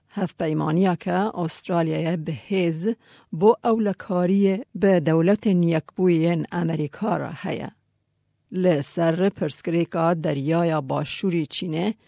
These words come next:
بریز ترنبول دبیجه دوه کیشه به آرامی چاره سر ببه. بریز ترنبول دبیجه آبوریا لحریمه،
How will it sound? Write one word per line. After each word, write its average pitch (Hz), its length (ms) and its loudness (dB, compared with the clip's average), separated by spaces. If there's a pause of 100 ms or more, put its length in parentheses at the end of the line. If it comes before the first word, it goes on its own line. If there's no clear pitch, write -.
(260)
بریز 247 380 4
ترنبول 180 720 2
دبیجه 170 500 0 (360)
دوه 226 400 4
کیشه 185 720 0
به 170 180 -4
آرامی 160 560 2
چاره 156 340 -2
سر 170 260 -2
ببه. 156 380 -2 (760)
بریز 156 420 0
ترنبول 151 500 -2
دبیجه 156 420 -2 (480)
آبوریا 202 640 4
لحریمه، 170 800 0